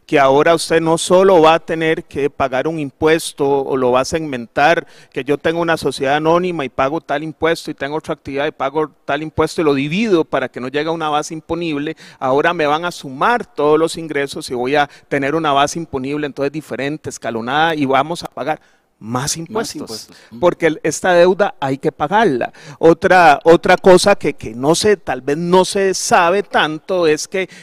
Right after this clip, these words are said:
Speaker 1: el Banco Central tiene que llegar a un mínimo de reservas monetarias. ¿Qué significa eso? Usted dice ahora, "Uy, el dólar está tan caro, la gasolina sube",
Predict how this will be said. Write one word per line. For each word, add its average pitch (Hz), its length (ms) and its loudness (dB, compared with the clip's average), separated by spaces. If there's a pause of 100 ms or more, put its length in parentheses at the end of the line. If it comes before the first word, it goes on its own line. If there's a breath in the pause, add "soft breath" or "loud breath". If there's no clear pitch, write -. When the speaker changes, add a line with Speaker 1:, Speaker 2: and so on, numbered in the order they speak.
Speaker 1:
el 147 180 -2
Banco 147 360 -2
Central 180 540 -6
tiene 160 240 -6
que 165 120 -16
llegar 139 300 -6
a 160 60 -4
un 160 200 -10
mínimo 185 680 -2 (380)
de 151 160 -2
reservas 131 540 -6
monetarias. 117 600 -10
¿Qué 131 140 -12
significa 156 560 -4
eso? 156 240 -4 (200 loud breath)
Usted 165 300 2
dice 175 240 2
ahora, 170 320 6
"Uy, 196 220 6
el 151 120 -2
dólar 190 300 4
está 175 300 -2
tan 185 240 -10
caro, 170 340 2
la 160 140 4
gasolina 156 580 -2
sube", 190 500 -2